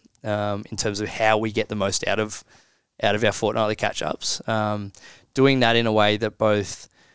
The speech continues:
empowers you guys, makes you feel like it's building trust between us all as a team, but then, like, having all of us have the willingness to,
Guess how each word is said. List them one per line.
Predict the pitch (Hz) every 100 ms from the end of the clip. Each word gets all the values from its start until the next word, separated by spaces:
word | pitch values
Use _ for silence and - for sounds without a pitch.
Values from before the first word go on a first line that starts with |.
| _ _ _ _ _ _
empowers | - - 127 131 127
you | 117
guys, | 117 110 113 110 107 101 - - -
makes | 117 110
you | 107
feel | - 120 113
like | 110 104 104 - _ - - _ _ _ _ _ _ _ _ _ _ _ _ _ _ _ _ -
it's | 117
building | - 127 117
trust | 110 - 113 -
between | 117 - 113
us | 107 -
all | 110 107
as | 101
a |
team, | 92 113 104 104 127
but | 107
then, | 107 101 104
like, | 98 101 -
having | - 117 110 107 101 - - _ _ _ _ _ _
all | 117 113 113
of | 107
us | 107 -
have | - 101 110
the | 107
willingness | 110 107 107 104
to, | -